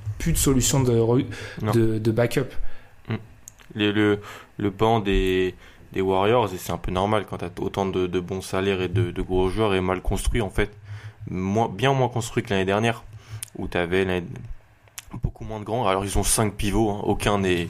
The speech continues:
Speaker 2: n'est vraiment e-, exceptionnel. Et puis ensuite, c'est des joueurs un peu, un peu, un peu jeunes et qui peuvent pas jouer le, le poste trois, quoi, qu'elle joue le poste clé, euh, en N B A, surtout quand tu joues face à LeBron. Et c'est Iguodala qui peut jouer ce poste-là,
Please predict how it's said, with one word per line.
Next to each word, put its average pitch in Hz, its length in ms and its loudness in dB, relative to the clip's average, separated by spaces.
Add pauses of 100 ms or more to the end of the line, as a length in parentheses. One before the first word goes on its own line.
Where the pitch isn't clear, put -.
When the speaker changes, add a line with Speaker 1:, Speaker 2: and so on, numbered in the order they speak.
(600)
Speaker 2:
n'est 90 100 0
vraiment 98 500 2
e-, 92 280 0
exceptionnel. 117 720 0 (480)
Et - 80 -8
puis 107 200 -8
ensuite, 101 380 0
c'est 104 80 -2
des 92 140 -4
joueurs 95 220 2
un 104 80 2
peu, 98 300 0
un 92 120 0
peu, 92 320 -2 (680)
un 90 120 -4
peu 95 420 0
jeunes 101 400 2
et 92 100 -2 (140)
qui 110 120 -6
peuvent 104 180 -2
pas 110 180 0
jouer 101 220 0
le, 92 360 2
le 90 140 -6
poste 92 380 -4
trois, 123 260 2
quoi, 95 80 -8
qu'elle 107 200 -10
joue 92 200 0
le 95 260 2
poste 95 520 -4
clé, 107 340 2
euh, 90 140 -2 (420)
en 104 60 0
N 98 160 0
B 95 160 -6
A, 107 40 2
surtout 104 260 0
quand 101 120 0
tu 104 100 -6
joues 95 60 -2
face 92 220 -4
à 95 60 -2
LeBron. 101 360 2 (120)
Et - 40 -12
c'est 98 240 0
Iguodala 104 420 2
qui 107 140 -10
peut 95 140 -2
jouer 95 160 0
ce - 80 -14
poste-là, 104 560 -4